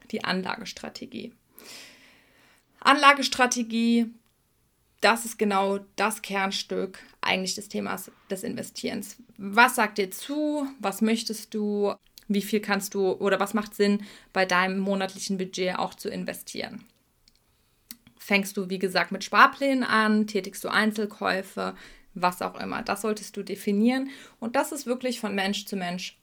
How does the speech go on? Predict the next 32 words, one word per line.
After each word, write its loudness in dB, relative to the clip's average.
unterschiedlich -2
und -6
verändert -4
sich -12
auch -16
über -8
die -4
Zeit. -10
Schritt -2
Nummer 2
vier -2
ist 4
die -6
Depoteröffnung 0
und -4
eben -2
die -6
Suche -4
eines -8
passenden -10
Anbieters. -10
Ich 0
bin 2
beispielsweise, 4
wie -2
ich 0
schon -2
gesagt 0
habe, -4
bei 0
der -2
Comdirect. -4